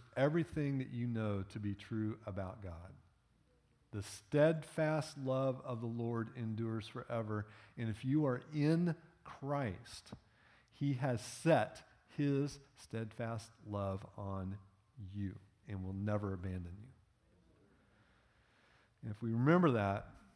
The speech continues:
we remember this, behind the dark clouds of trouble is the smile of God. Um,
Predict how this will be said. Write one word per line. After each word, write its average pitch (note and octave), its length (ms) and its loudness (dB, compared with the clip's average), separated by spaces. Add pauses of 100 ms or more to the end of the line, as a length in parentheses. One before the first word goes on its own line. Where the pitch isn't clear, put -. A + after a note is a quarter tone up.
(2250)
we A#2+ 200 2
remember B2+ 400 6
this, A#2 480 4
behind C3+ 560 4
the A2+ 100 2
dark B2 480 6 (260)
clouds A2 840 0
of G#2+ 140 -4
trouble G2 580 -4 (920)
is A2+ 260 -2
the A2 100 -8
smile A2 680 0
of F#2 160 -4
God. G2+ 380 -6 (1300)
Um, G2 440 -4